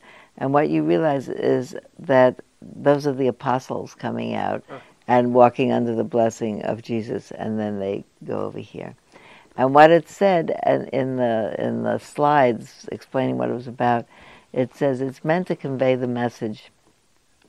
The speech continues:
Speaker 1: that life is short, and, uh, in order to open yourself up to blessings, uh, you need to, you, you need to keep in mind that life is short.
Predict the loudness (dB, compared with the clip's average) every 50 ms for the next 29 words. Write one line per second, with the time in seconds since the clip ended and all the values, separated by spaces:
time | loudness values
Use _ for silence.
0 | _ _ _ _ _ _ _ _ _ _ _ _ _ _ _ _ -20 -20 -20 -20
1 | -20 -20 -20 _ _ _ _ 0 2 2 2 2 2 2 0 -2 -6 -8 -10 -10
2 | -12 -14 -6 -4 -2 0 0 0 -2 -4 -10 _ _ _ _ _ _ _ _ _
3 | _ _ _ _ -2 0 2 2 2 2 0 0 -2 -6 -8 -14 -14 -10 -8 -6
4 | -4 -2 -2 -2 -2 -2 -2 -2 -4 -4 -6 -10 -12 -18 _ _ _ _ _ _
5 | -6 -4 -2 0 0 2 2 2 0 0 -2 -2 0 0 -2 -2 -2 -6 -6 -6
6 | -6 -6 -4 -4 -4 -4 -2 -2 -2 -2 -4 -12 -14 -8 -4 -2 -2 -2 -2 -4
7 | -8 -10 -8 -8 -10 -10 -12 -16 -20 _ _ _ _ _ _ _ _ _ _ _
8 | _ _ _ _ _ _ _ _ _ _ _ _ _ -6 -6 -4 -4 -4 -6 -6
9 | -8 -10 _ -10 -8 -6 -4 -2 -2 -2 -4 -6 -6 -4 -2 -2 -2 -4 -6 -10
10 | -14 -16 _ _ _ _ _ _ _ -18 -18 -18 -12 -8 -6 -4 -4 -4 -6 -6
11 | -6 -4 -2 0 -2 -2 -4 -8 -6 -2 -2 -2 -4 -6 -14 -20 -20 -20 _ _
12 | _ -2 0 0 4 6 4 6 6 2 0 0 0 0 0 0 0 0 0 0
13 | 0 2 0 0 -2 -6 -8 -10 -10 -14 -10 -6 -2 0 2 2 0 0